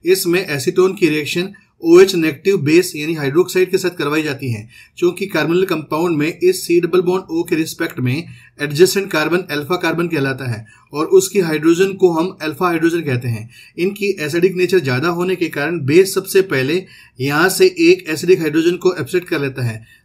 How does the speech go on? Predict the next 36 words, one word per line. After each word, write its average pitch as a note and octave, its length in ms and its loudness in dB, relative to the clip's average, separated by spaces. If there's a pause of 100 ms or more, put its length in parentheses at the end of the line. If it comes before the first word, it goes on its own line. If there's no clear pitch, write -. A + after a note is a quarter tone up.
जिससे F#3 340 4
बेस E3 400 4
वाटर C#3 340 -2
में F3+ 160 0
कन्वर्ट E3+ 300 0
हो E3+ 60 2
जाता D#3+ 260 -2
है E3 220 -6 (320)
और D#3 360 0
इससे G3 260 0
हमारे E3 320 0
पास F3 400 -4
carbanion D#3+ 480 -2
की G3 60 0
फॉर्मेशन D#3+ 420 -4
हो D3+ 100 -6
जाती C3 280 -4
है। A#2 180 -6 (920)
चूंकि F#3 280 2
इस G#3 160 -2
carbanion F#3 540 0
का F3+ 100 0
ये F#3 160 4
सी F#3 280 0
नेगेटिव F3+ 540 4
इस F#3 200 4
सी F3+ 120 4
डबल F3+ 220 2
बॉन्ड F#3 200 0
O E3 240 -2
के F3 60 -4
साथ F3+ 240 -2
कन्जुगेशन D3 480 -2
में F3+ 80 -2
होता E3+ 260 0
है, E3+ 220 -4